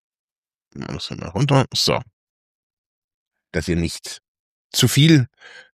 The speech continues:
äh, des Guten irgendwie ertragen müsst. Also, Digitalsprechstunde. Da könnt ihr irgendwie, ich hab's hier geschrieben, Montag bis Freitag, zehn Uhr, sechzig bis neunzig Minuten. Ich halte es mal recht dynamisch.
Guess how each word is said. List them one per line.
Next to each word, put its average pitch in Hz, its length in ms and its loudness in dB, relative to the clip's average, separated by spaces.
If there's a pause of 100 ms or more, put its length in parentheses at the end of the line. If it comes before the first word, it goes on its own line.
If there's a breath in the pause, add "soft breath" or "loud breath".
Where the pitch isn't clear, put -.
(200)
äh, 113 460 2
des 107 180 -6
Guten 113 300 0
irgendwie 101 240 2
ertragen 90 420 0
müsst. - 300 -8
Also, 117 300 4
Digitalsprechstunde. 95 1120 0 (160)
Da 101 140 2
könnt 131 240 0
ihr 127 120 4
irgendwie, 120 520 4 (220)
ich - 120 -4
hab's 110 180 0
hier 110 100 2
geschrieben, 151 440 0
Montag 110 380 2
bis 110 120 -6
Freitag, 139 460 2 (100)
zehn 117 280 2
Uhr, 151 380 2 (540 loud breath)
sechzig 156 400 2
bis 107 140 0
neunzig 117 380 4
Minuten. 151 540 4
Ich 120 140 0
halte 107 200 0
es - 80 -6
mal 107 120 0
recht 104 220 -4
dynamisch. 131 640 2